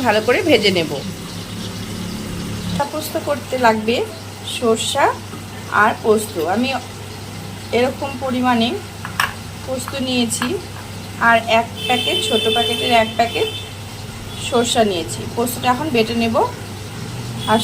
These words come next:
সর্ষাটা জলে ভিজিয়ে রাখবো। জল দিয়ে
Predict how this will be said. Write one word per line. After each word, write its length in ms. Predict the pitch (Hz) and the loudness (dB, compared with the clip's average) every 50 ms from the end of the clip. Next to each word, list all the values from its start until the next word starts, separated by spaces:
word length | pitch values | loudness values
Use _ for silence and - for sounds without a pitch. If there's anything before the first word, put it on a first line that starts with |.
| - | 2
সর্ষাটা 420 | 269 254 247 247 - 254 240 - 339 392 285 | 0 0 0 0 0 0 2 2 2 4 6
জলে 220 | 233 214 220 254 427 508 - - - - - - - - | 6 6 8 6 4 0 -2 -6 -10 -12 -10 -8 -4 -2
ভিজিয়ে 340 | 247 254 220 220 233 214 185 170 | 0 0 2 4 4 6 8 6
রাখবো। 260 | 151 143 - - 127 110 104 - - - - - - - - - - - - - - - - - - 233 196 | 6 4 2 -4 -6 -8 -8 -8 -10 -12 -12 -10 -10 -10 -10 -10 -10 -10 -10 -12 -12 -12 -10 -8 -6 -2 4
জল 180 | 247 233 226 233 240 247 | 8 8 8 8 8 4
দিয়ে 140 | 247 254 240 | 0 0 0